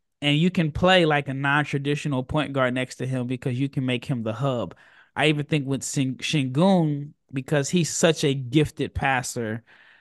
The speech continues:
that you can kinda make him the hub. I don't think Edey is that gifted of a, a passer t-, to where you can make him the hub and he's gonna make incredible reads.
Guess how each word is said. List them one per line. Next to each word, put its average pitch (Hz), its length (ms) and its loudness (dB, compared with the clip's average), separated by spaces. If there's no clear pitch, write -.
that 131 420 -4
you 139 260 -2
can 139 180 -6
kinda 135 260 -4
make 127 240 -4
him 135 160 -4
the 110 120 -6
hub. 123 500 -6
I 143 80 4
don't 151 200 2
think 147 240 0
Edey 151 380 2
is 135 220 -2
that 135 400 0
gifted 135 400 -2
of 127 440 -2
a, 117 280 -4
a - 20 -2
passer 127 680 -2
t-, - 200 -20
to - 160 0
where 127 480 2
you 120 220 -2
can 131 180 -4
make 131 240 0
him 135 100 -2
the 123 120 -2
hub 127 360 0
and 123 120 -2
he's 123 100 -4
gonna 127 240 -2
make 127 380 -2
incredible 123 600 -2
reads. 123 480 0